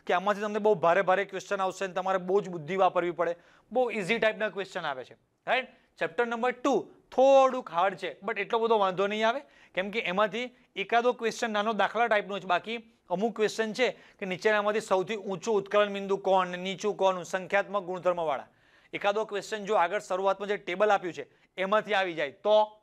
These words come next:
રાઈટ? તો હું બધા ચેપ્ટર તમને ઇમ્પોર્ટન્ટ, કયા કયા ચેપ્ટર ઇમ્પોર્ટન્ટ છે એ તો તમને કહીશ, પણ એની સાથે કયા કયા ચેપ્ટરમાં કયા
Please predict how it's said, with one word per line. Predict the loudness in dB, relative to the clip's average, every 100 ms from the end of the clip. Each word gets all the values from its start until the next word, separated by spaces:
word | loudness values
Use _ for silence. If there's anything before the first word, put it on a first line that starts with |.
| _ _ _ _ -2
રાઈટ? | -2 0
તો | -6
હું | -4
બધા | 2 2 0
ચેપ્ટર | -6 -6 -6
તમને | -8 -12
ઇમ્પોર્ટન્ટ, | -8 -2 0 -2 -4 -16 _ -2
કયા | 2 2 2
કયા | -2 -2 -2
ચેપ્ટર | -2 -2 -4 -4
ઇમ્પોર્ટન્ટ | -2 0 2 -2 -6
છે | -4 -2
એ | -2
તો | -2
તમને | -2 -2 0
કહીશ, | -2 -4 _ _ -10
પણ | -8 -6 -4
એની | -4 0
સાથે | 2 2 -2 0
કયા | 2 2 2 0
કયા | -2 -2 -4
ચેપ્ટરમાં | -2 2 2 0 -6 _ _ _
કયા | 0 0